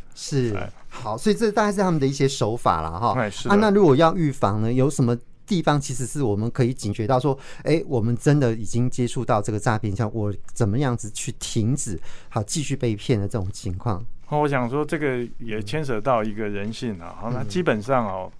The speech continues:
Speaker 1: 嗯。
Speaker 2: 呃，大家要小心，你只要听到保证获利、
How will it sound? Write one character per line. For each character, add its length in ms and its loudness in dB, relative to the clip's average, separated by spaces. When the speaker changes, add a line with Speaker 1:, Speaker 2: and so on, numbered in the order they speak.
Speaker 1:
嗯。 120 -6
Speaker 2:
呃， 80 -12
大 180 -2
家 160 0
要 100 2
小 220 -8
心， 240 -8
你 100 -2
只 140 -4
要 120 2
听 280 -2
到 280 2
保 160 4
证 240 0
获 240 0
利、 200 -2